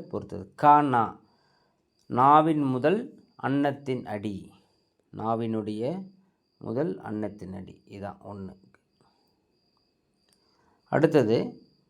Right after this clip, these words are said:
சானா. நாவின் இடை அன்னத்தின் இடை. ரெண்டு. டானா. நாவின் நுனி அன்னத்தின் நுனி. மூணு. தானா.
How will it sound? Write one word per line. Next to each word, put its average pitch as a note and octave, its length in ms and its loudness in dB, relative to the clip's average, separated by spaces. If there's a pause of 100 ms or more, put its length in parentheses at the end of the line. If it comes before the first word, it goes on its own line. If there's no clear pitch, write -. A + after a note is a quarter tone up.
(160)
சானா. A2+ 580 2 (1120)
நாவின் D3 640 4
இடை C#3 280 2 (220)
அன்னத்தின் A2 500 -4
இடை. F#2+ 200 -8 (180)
ரெண்டு. G2 380 -6 (1600)
டானா. C#3+ 440 4 (560)
நாவின் B2 480 0
நுனி C3+ 220 -2 (160)
அன்னத்தின் A2+ 540 -4
நுனி. F#2+ 200 -4 (240)
மூணு. G2 320 -10 (1800)
தானா. C3 440 2